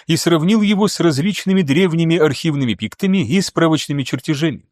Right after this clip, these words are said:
которые Мурза разложил на столе. «Она выглядит как настоящая», сказал он. «Она выглядит прекрасно, вот как она выглядит», засмеялся Мурза.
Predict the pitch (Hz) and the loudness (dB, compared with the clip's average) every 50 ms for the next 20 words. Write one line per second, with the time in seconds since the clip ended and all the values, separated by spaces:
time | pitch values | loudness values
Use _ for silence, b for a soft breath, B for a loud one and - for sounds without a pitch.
0 | _ _ - 120 - 175 180 175 180 170 156 139 151 190 202 190 175 196 185 196 | _ _ -4 0 0 2 2 4 4 4 2 2 0 0 0 2 2 2 2 2
1 | 165 156 165 165 139 127 120 107 104 101 95 - - - 147 143 - - _ _ | 0 0 -2 -2 -2 -2 -2 -4 -4 -6 -8 -8 -8 -10 -10 -10 -12 -16 _ _
2 | _ _ _ _ _ _ _ _ _ _ - 151 170 165 175 175 147 156 190 180 | _ _ _ _ _ _ _ _ _ _ 0 0 2 2 2 2 2 0 0 0
3 | 190 214 196 208 185 - 196 180 135 170 180 139 - - 175 180 175 151 127 - | 0 0 0 0 0 0 -2 -2 0 -2 -4 -2 0 0 0 2 2 2 0 -2
4 | - - - 127 110 98 87 - _ _ _ _ _ - - - - 156 135 113 | -4 -6 -6 -6 -6 -6 -10 -14 _ _ _ _ _ -16 -8 -4 -2 -2 -2 -2
5 | 123 113 95 95 110 131 117 - - _ _ _ _ _ _ _ _ _ _ _ | -2 -4 -6 -6 -8 -14 -16 -18 -20 _ _ _ _ _ _ _ _ _ _ _
6 | _ _ _ - 135 151 165 170 165 156 165 175 151 143 160 156 156 160 - - | _ _ _ -2 0 2 2 2 2 2 2 0 0 0 -2 -2 0 -2 -2 -2
7 | 170 165 160 - - 147 160 160 143 117 - - - - 87 85 85 - - 127 | 0 0 0 0 0 0 0 0 0 -2 -4 -8 -12 -14 -16 -18 -18 -14 -12 -2
8 | 143 185 202 214 214 190 - - 185 - 190 185 180 175 175 180 160 139 120 135 | 0 2 4 4 2 0 -2 -4 -2 0 0 0 2 2 2 2 2 2 0 -2
9 | 135 127 127 127 117 - - - _ _ _ _ _ - 120 151 - - 170 170 | -4 -2 -2 -4 -6 -8 -14 -20 _ _ _ _ _ -4 -2 -2 -2 -2 -2 0
10 | 165 156 135 104 - - 151 151 165 156 113 95 - - | 0 0 -2 -2 -4 -6 -6 -6 -6 -8 -8 -12 -16 -18